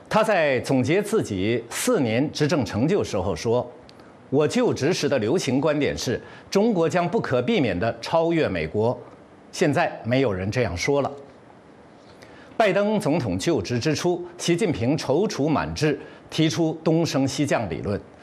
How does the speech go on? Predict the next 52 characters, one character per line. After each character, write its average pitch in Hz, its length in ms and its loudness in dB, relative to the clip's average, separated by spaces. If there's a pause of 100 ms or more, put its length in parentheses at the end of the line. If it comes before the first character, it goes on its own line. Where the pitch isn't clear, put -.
(240)
当 202 180 4
时 190 160 0
国 156 160 0
际 151 240 2
舆 143 40 2
论 147 180 2
谈 120 240 0
论 143 160 2
的 98 100 0 (160)
不 165 140 2
是 170 160 0
中 160 180 0
国 151 180 2
能 143 260 2
否 98 300 -2
赶 98 300 0
超 196 240 0
美 82 160 -2
国， 92 240 -2 (300)
而 156 160 2
是 170 180 0
何 131 360 0
时 139 320 -2
赶 95 260 -2
超 139 180 0
的 123 120 0
问 87 120 -4
题。 82 240 -8 (460)
普 151 180 0
遍 196 180 0
的 131 80 0
预 120 200 0
测 110 260 -2 (280)
认 165 160 2
为， 135 280 0 (140)
这 165 140 0
将 175 260 0
在 139 180 2
大 151 220 0
约 127 160 2
十 143 300 -2
年 147 240 2
之 170 140 -2
内 170 140 0
发 127 220 0
生。 151 260 0 (1400)
短 185 240 2
短 104 240 0
四 208 220 -2
年 107 200 0
过 131 200 0
去， 95 240 -4